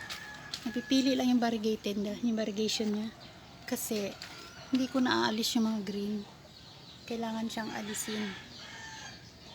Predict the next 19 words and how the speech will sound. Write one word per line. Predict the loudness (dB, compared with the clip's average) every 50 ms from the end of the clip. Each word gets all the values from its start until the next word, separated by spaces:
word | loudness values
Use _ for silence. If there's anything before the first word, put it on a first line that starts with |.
| -12 -6 -4
Alisin | -2 0 0 0 2 4 6 6 6 6
yung | 6
mga | 4 2 2 2 2 2 2 2 0 0 -2 -4 -4
green. | -2 2 4 4 6 6 4 2 0 -2 0
Huwag | 2 2 2
siyang | 4 2 2 2 2
ihalo. | 0 2 2 2 2 0 0 -2 -2 -4 -6 -12 -14 -12 -12 -12 -12 -14 -16 -16 -16 -4 0
Kaya | 2 2 6
pag | 10 12 12
may | 12 12
ganito | 12 10 8 8 6 4 0 0
kayo, | 2 2 4 6
kung | 6 6
gusto | 6 6 6 10 12
niyo | 12 12 12 12 12
ng | 10 8 8 6 6 4 2 -2 -6 -8 -8 -8 -12 -14 -14 -14 -14 -10 0 6
pure | 8 10 10 10 10
na | 10 8 8 8 8 6 4
variegated | 2 2 2 0 0 0 0 0 0 -2 0 0 0 0